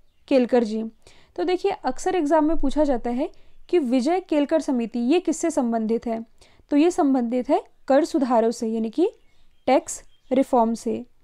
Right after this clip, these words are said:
तो ये भी आप याद रखेंगे। नेक्स्ट है, हाल ही में सुप्रीम कोर्ट ने किस राज्य में शुरू होने वाले भगवान जगन्नाथ की यात्रा पर रोक लगा दिया है? तो ये रोक लगाया गया है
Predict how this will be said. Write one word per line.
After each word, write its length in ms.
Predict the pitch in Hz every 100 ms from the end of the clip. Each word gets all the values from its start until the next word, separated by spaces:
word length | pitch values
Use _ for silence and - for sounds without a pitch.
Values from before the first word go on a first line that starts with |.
| _ _ _ - - _ _ _ _ -
तो 60 |
ये 120 | 285 285
भी 120 | 311
आप 180 | 294 254
याद 200 | 220 220
रखेंगे। 400 | 220 233 240 349 _ _ - - _ _ _ _ _ _ _ _ - 247
नेक्स्ट 340 | 269 294 -
है, 140 | 294 349 _ _ _ _ -
हाल 240 | 269 269
ही 100 | 381
में 80 | 392
सुप्रीम 440 | 392 277 294 330
कोर्ट 260 | 339 269 269
ने 100 | 285
किस 220 | 339 -
राज्य 280 | 269 269 320
में 120 | 349
शुरू 280 | - 285 311
होने 240 | 302 277
वाले 300 | 240 220 269 - - - 240
भगवान 420 | 254 247 269 330
जगन्नाथ 420 | 302 302 294 294
की 160 | 285 302
यात्रा 340 | 240 233 311
पर 180 | 302 294
रोक 200 | 254 285
लगा 220 | 285 262
दिया 200 | 254 269
है? 180 | 262 320 - _ _ _ _ _ _
तो 100 | 339
ये 200 | 311 330
रोक 180 | 381 381
लगाया 340 | 339 254 254 254
गया 240 | 240 240
है 180 | 247